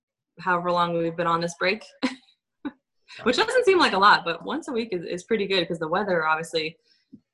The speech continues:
Speaker 1: dictates, uh, when you can go out, but we try to go out at least once a week.
Speaker 2: And you gotta get a babysitter during that time, and it's
Speaker 1: Yeah.
Speaker 2: a little too young for
Speaker 1: Luckily,
Speaker 2: the
Speaker 1: my
Speaker 2: boat, but
Speaker 1: parents are, my parents are just down the road, so.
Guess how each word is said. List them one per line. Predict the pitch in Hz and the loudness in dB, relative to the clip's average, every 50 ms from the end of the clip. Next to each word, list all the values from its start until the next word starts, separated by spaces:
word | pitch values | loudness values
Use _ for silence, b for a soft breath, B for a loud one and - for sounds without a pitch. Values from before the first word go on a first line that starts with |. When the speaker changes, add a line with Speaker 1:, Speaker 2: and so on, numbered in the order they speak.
| _ - - 175 170 - | _ -14 -12 -12 -8 -2
Speaker 1:
dictates, | 175 196 185 - - 190 175 160 165 170 - 170 | 0 0 0 2 2 2 2 2 2 -2 -2 -2
uh, | 160 156 156 | -2 -2 -2
when | 165 180 180 175 | -4 -4 -2 -2
you | 165 165 | -4 -6
can | 165 160 | -6 -6
go | 151 156 151 156 | -4 -2 0 2
out, | 156 156 - - - | 2 2 0 -2 -4
but | 151 151 - | -8 -6 -6
we | 165 | -6
try | 190 - 196 190 | -6 -4 -4 -4
to | 180 | -4
go | 170 165 165 | -2 -2 -2
out | 156 | -4
at | 151 - | -4 -6
least | 170 180 - - | -10 -12 -10 -10
once | 156 151 - - | -12 -12 -12 -18
a | - | -20
week. | - 76 - _ - _ _ _ - | -20 -20 -20 _ -20 _ _ _ -6
Speaker 2:
And | - 139 151 | -2 -2 0
you | 127 107 | 0 0
gotta | 107 104 | 0 -2
get | 104 110 104 | 0 -2 -2
a | 95 | -2
babysitter | - 87 87 110 156 165 - - 95 87 | 0 0 0 0 0 -4 -4 -2 -2 -2
during | 90 90 92 92 90 87 | 0 -2 -2 -2 -4 -4
that | 87 82 82 - | -4 -6 -6 -8
time, | - - 87 92 107 110 | -8 -6 -4 -4 -4 -6
and | 90 85 - 202 | -8 -8 -2 2
it's | 226 247 233 | 2 4 4
Speaker 1:
Yeah. | 226 262 214 196 175 | 4 4 6 6 4
Speaker 2:
a | |
little | 185 170 - | 2 0 -2
too | - 180 | -2 0
young | 135 135 135 143 | 2 2 4 4
for | 370 | 4
Speaker 1:
Luckily, | 381 381 370 | 4 4 4
Speaker 2:
the | 320 | 6
Speaker 1:
my | 294 254 | 6 4
Speaker 2:
boat, | - | 4
but | 156 247 | 4 4
Speaker 1:
parents | 226 220 220 202 190 190 - | 6 6 4 4 2 -2 -2
are, | 185 175 165 165 165 170 165 - _ _ _ _ - | -2 0 0 0 -2 -4 -6 -14 _ _ _ _ -6
my | 233 247 | -6 -4
parents | 247 247 214 202 185 180 180 | -2 -2 -2 -2 -2 -4 -6
are | 165 | -6
just | 170 170 175 170 - | -4 -4 -4 -4 -6
down | 160 160 160 156 | -8 -8 -6 -6
the | 156 151 | -6 -6
road, | 151 151 - - - | -6 -6 -6 -8 -10
so. | - - - - 202 190 | -12 -10 -8 -8 -8 -10